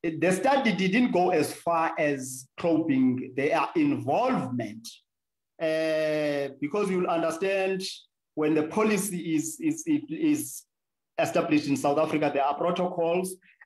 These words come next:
I didn't get, go as far as that in my study. However, le-, le-, let me answer you based on the little information that if, uh, came out of the study. Uh, when it comes to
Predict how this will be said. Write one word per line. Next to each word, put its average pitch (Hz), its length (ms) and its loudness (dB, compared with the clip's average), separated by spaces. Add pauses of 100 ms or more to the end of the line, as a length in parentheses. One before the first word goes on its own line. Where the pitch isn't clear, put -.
(280)
I 208 120 4
didn't 220 260 6
get, 175 320 4
go 160 300 4
as 151 240 2
far 170 180 -2
as 139 220 0
that 135 320 0
in 123 100 -2
my 117 100 -4
study. 117 520 -12 (560)
However, 185 840 4 (180)
le-, 170 260 4
le-, 175 200 2
let 190 340 0
me 302 460 2
answer 202 460 0
you 160 320 0
based - 400 -2
on 175 160 -2
the 160 80 0
little 233 460 0
information 160 760 -4
that 156 380 -4 (160)
if, 160 280 -4
uh, 147 360 2
came 185 400 2
out 175 220 2
of 147 180 -2
the 143 80 -6
study. 127 460 -8 (520)
Uh, 180 680 4 (1080)
when 196 240 4
it 208 180 -2
comes 285 500 0
to 196 440 0